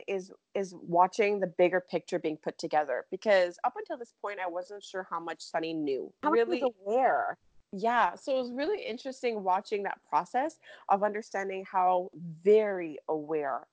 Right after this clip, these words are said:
Speaker 1: Sonny is about
Speaker 2: Mm-hmm.
Speaker 1: Carly and what she's doing, that she is starting fights. And there was something else there. There was, um,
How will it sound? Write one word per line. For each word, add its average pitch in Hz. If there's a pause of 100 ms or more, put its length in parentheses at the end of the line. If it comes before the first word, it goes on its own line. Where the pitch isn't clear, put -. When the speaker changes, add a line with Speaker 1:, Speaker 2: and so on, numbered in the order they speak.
(160)
Speaker 1:
Sonny 180
is 147 (460)
about 180
Speaker 2:
Mm-hmm. 185
Speaker 1:
Carly 226 (240)
and 175
what -
she's 175
doing, 151
that 180
she -
is 185
starting 165 (120)
fights. - (340)
And 185
there 202
was 202
something 226
else 214
there. 180
There 196
was, 185
um, 175